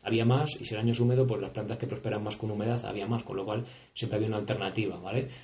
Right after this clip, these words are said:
Entonces tenía más sentido, eh, hacer ese ayuno de carne algún día, de no he conseguido cazar nada, que hacerlo por completo. Si tengo vegetales, ¿por qué no voy a comerlos, no? Es una idea que me, que me rondaba la cabeza y que creo que tiene, que tiene bastante sentido.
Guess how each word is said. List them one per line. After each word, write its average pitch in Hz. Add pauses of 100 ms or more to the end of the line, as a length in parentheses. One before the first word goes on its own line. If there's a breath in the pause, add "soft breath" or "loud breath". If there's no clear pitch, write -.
(560 loud breath)
Entonces 127
tenía 123
más 131
sentido, 139 (160)
eh, 120
hacer 139
ese 135
ayuno 135
de 123
carne 139
algún 131
día, 147
de 117
no 135
he -
conseguido 120
cazar 120
nada, 139
que 120
hacerlo 123
por 107
completo. 113
Si 107
tengo 107
vegetales, 120
¿por -
qué 107
no 107
voy 104
a 101
comerlos, 107
no? - (600)
Es -
una 170
idea 156
que 143
me, 135
que 123
me 123
rondaba 127
la 147
cabeza 147
y 131
que 123
creo 131
que 135
tiene, 127 (500 loud breath)
que 113
tiene 127
bastante 123
sentido. 104